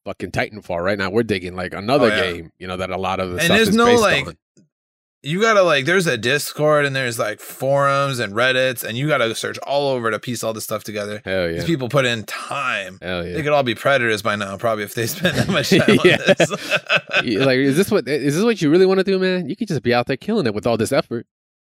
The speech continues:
Speaker 2: I know, but I, you know, I respect it. I'm very grateful 'cause I don't have the patience to look it all up. Um, <laughs> I, I do really love the lore of this game, though. So this week's lore focuses on the tracking sensation Bloodhound. The tech the Bloodhound uses to see heat signatures is called the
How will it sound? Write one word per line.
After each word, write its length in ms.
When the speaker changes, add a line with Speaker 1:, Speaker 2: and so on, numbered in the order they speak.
Speaker 2:
I 160
know, 200
but 160
I, 120
you 340
know, 80
I 80
respect 420
it. 60
I'm 180
very 220
grateful 420
'cause 180
I 160
don't 160
have 140
the 60
patience 380
to 100
look 160
it 80
all 160
up. 200
Um, 380
<laughs> 380
I, 180
I 100
do 200
really 300
love 180
the 120
lore 200
of 60
this 140
game, 220
though. 140
So 280
this 280
week's 200
lore 160
focuses 420
on 140
the 60
tracking 420
sensation 520
Bloodhound. 560
The 60
tech 200
the 100
Bloodhound 420
uses 400
to 100
see 260
heat 220
signatures 560
is 120
called 360
the 240